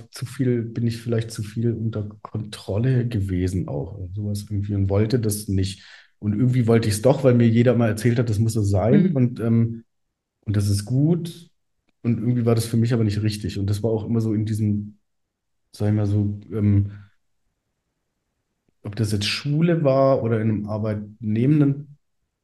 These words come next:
Speaker 1: Verhältnis oder sowas irgendwie so, da waren immer ganz viele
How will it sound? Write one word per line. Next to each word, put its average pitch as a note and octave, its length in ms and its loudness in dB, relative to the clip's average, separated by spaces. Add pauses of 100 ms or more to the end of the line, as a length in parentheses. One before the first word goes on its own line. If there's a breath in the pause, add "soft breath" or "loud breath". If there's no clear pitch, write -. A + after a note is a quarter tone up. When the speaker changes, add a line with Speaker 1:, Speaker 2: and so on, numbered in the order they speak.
(180)
Speaker 1:
Verhältnis B2+ 800 2
oder A#2 180 0
sowas A#2 300 2
irgendwie A2+ 300 0
so, A2+ 120 0
da A2 200 0
waren A2+ 180 0
immer A#2 160 2
ganz B2 360 -2
viele B2+ 680 0